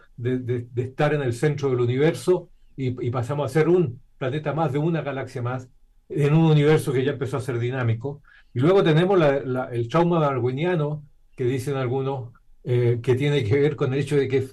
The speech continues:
ahora somos un, una especie más dentro de esta evolución. Entonces, esta, esta, le hemos ido ganando un poco terreno hacia el narcisismo que tenemos, ¿no? De ponernos como el, la medida de todas las cosas.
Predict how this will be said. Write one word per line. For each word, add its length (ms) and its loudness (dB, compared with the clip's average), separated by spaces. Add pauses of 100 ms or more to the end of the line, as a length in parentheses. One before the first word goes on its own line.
(300)
ahora 300 2
somos 360 2
un, 240 -6 (140)
una 240 2
especie 380 2
más 360 -6 (760)
dentro 380 0
de 80 2
esta 280 0
evolución. 640 -4 (560)
Entonces, 340 -2
esta, 480 2 (160)
esta, 920 0
le 120 2
hemos 220 4
ido 160 2
ganando 500 0
un 140 -8
poco 260 0
terreno 400 -2
hacia 200 -4
el 40 0
narcisismo 680 -4
que 80 -6
tenemos, 320 -10 (420)
¿no? 140 0
De 80 2
ponernos 520 2
como 440 -4
el, 340 0
la 80 2
medida 400 2
de 80 0
todas 240 0
las 120 -8
cosas. 340 -18